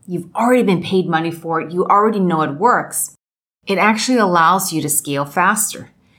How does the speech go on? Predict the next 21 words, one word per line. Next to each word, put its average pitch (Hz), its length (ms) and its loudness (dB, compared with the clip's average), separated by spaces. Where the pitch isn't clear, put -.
It 202 120 -4
just 214 180 0
may 196 80 4
not 190 240 2
seem 180 160 2
as 165 120 -2
sexy 175 460 -2
because 160 380 -2
it's 170 180 -2
not 185 200 2
that 139 120 -2
new 170 320 -4
and 160 100 -2
exciting 151 520 -2
idea. 139 560 -4
But 165 60 -8
what 170 180 0
I've 170 180 -2
found 208 540 2
is 165 300 -2
that 151 420 -2